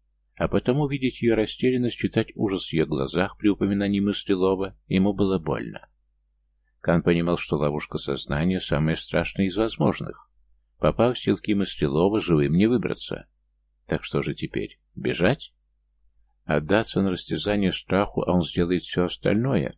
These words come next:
Он погонит их так далеко и так быстро, как не смогли бы погнать законы странников. Он может привести их даже к выходу из лабиринта. Кан внутренне улыбнулся этим мыслям.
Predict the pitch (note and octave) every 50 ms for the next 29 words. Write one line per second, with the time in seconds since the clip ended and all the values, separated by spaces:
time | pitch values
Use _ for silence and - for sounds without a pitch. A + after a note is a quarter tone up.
0 | _ - - F2+ - - G2+ G#2 - - A#2+ A2+ - A#2 G#2 - - A2+ A2 G#2
1 | F#2+ G#2+ G#2 G#2 G#2 - - A2+ G#2+ - - G#2 F2 E2+ E2 G2+ A#2+ - - -
2 | A#2 - A2+ - - - G2+ - - - G2+ D#2+ F#2+ G#2+ G#2+ A2 G2+ - G2+ F#2
3 | G2 G#2 G#2 F2+ E2+ G2 F#2+ - - F#2+ F#2+ F#2+ F#2 - - - - C#2+ C#2 C#2
4 | B1 B1 - - - - _ _ _ _ _ _ _ _ _ _ _ _ _ _
5 | - - - - E2 F2 F#2 F#2+ G#2 G#2 G#2 G2+ - - G2 F#2+ F#2 F#2 - -
6 | - - G2+ G2 F2+ G2 F#2+ F2+ F2+ F#2+ - G2+ G2 - - F2+ G2+ G2 - -
7 | G#2+ G#2 G2+ A#2+ A#2+ B2 G2+ D2 - - - G1+ - - _ _ _ _ _ _
8 | - F2 D#2+ D2+ D2 D2+ E2+ F2 - - F2+ E2+ F2 E2 D#2 D2+ C#2 C2 D#2 D#2
9 | D#2+ - - - D2 - - D2+ - C#2+ C#2 C2+ - - - - A1 -